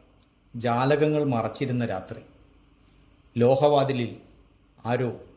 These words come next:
മുട്ടി വിളിക്കുന്നു. തുറന്ന വാതിലിലേക്ക് കുതിച്ചു ചാടി ഒരു തവളക്കൂട്ടം,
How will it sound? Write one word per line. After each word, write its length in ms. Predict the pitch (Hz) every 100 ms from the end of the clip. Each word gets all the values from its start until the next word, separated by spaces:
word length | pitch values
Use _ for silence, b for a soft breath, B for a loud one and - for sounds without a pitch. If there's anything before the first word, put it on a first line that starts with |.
| _
മുട്ടി 260 | 117 117 156
വിളിക്കുന്നു. 420 | 127 101 - 92 - _ _ _ _ _ _ _ - _ _ _ _ _ _ _ _ -
തുറന്ന 320 | 143 147 175 190
വാതിലിലേക്ക് 680 | 165 151 151 147 143 - 139 - -
കുതിച്ചു 380 | - 131 139 -
ചാടി 300 | 143 120 113 101 - - _ _ _ _ _ -
ഒരു 180 | 117 123 131
തവളക്കൂട്ടം, 600 | - 110 113 - 113 -